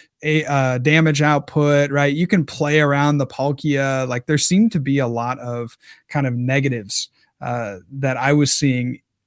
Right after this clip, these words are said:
when you compared Palkia to Arceus, which I, I feel like they're somewhat similar in what they do. O-, obviously, they're, they're different cards with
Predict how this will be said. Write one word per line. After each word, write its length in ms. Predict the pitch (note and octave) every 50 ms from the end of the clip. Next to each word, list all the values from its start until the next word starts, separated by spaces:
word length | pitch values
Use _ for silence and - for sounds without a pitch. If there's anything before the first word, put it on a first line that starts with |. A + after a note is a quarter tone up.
| _ -
when 220 | D3+ D3+ C#3+ C#3
you 80 | C3+ C3
compared 500 | - C#3+ C3+ - - D3 C#3 C3+ C3 -
Palkia 540 | - C3+ C3 C3+ - - D3 B2+ B2 B2
to 280 | - - - - C3+ A#2
Arceus, 540 | - A#2+ C3+ C3 - - C3 A#2 A2 - -
which 140 | C3 - C#3
I, 120 | C3 C3+ - - -
I 60 | F#3
feel 400 | F3+ - - - F#4+ F4+ D#4+ C#4+
like 280 | A#3+ G3 F#3 E3+ - -
they're 260 | F3 D#3 D3+ C#3+ C3+ - - - - -
somewhat 420 | - - F#3 E3 D#3 C#3 B2+ -
similar 500 | - - D3 B2+ B2 A#2+ A2+ A2 A2 - - - - - _ _ -
in 420 | - C3+ C3 A#2+ A#2+ A#2+ A#2+ B2 - _
what 240 | C#3+ C3+ B2+ A#2 -
they 100 | A#2+ A2+
do. 160 | A2+ A2 -
O-, 140 | - A#2 B2 - _ - C3+
obviously, 440 | B2 A2+ A#2 A#2 - - - - D3
they're, 200 | D3+ - - - - _ _ _ -
they're 120 | - -
different 360 | - - - C3 - - - -
cards 360 | - - - - C#3 - -
with 140 | - C3+